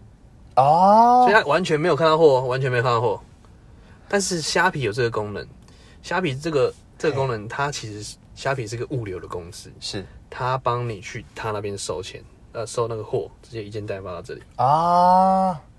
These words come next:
Speaker 1: 然后成交价的百分之多少他也拿，然后出货的那个运费也你要付。
Speaker 2: 对。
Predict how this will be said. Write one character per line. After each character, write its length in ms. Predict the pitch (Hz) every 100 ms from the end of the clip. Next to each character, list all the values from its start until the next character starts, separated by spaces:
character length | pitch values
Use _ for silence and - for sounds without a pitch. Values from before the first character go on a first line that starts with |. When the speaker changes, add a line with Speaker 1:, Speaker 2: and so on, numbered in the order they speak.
| - - _ - - - -
Speaker 1:
然 120 | 120
后 40 |
成 220 | 147 143 139
交 220 | 151 156
价 200 | 165 139
的 160 | 117
百 160 | 107 92
分 140 | 92
之 80 | 117
多 160 | 113 160
少 140 | 92
他 160 | 92 110
也 120 | 104
拿， 300 | 64 50 50
然 160 | 95 95
后 160 | 110
出 240 | 117 - 131
货 200 | 135 117
的 120 | 98
那 120 | 104
个 120 | 104
运 160 | 87 113
费 200 | 104 101
也 120 | 82
你 140 | 73 98
要 180 | 98
付。 160 | 101 -
Speaker 2:
对。 220 | 101 90